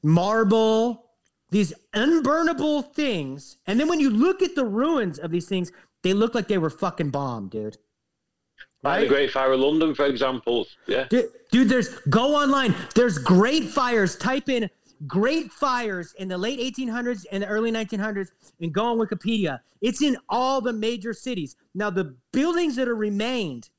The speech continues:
Speaker 1: in these cities, like Washington, D C, or these Capitol buildings, or these courthouses, or these state buildings, they are all still remaining from this old world architecture, have now been usurped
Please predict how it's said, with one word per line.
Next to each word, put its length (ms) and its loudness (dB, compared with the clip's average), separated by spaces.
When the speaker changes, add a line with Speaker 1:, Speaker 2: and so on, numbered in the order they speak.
Speaker 1:
in 140 -4
these 180 -4
cities, 300 0
like 140 -4
Washington, 500 -2
D 160 0
C, 280 0
or 60 2
these 160 2
Capitol 420 -4
buildings, 400 -4
or 60 -8
these 160 -4
courthouses, 1200 -4
or 100 0
these 180 0
state 380 -2
buildings, 600 0
they 200 2
are 220 0
all 720 -2
still 480 2
remaining 640 2
from 420 -2
this 240 0
old 460 -2
world 360 -2
architecture, 800 -8
have 240 -4
now 300 -2
been 500 -4
usurped 760 -2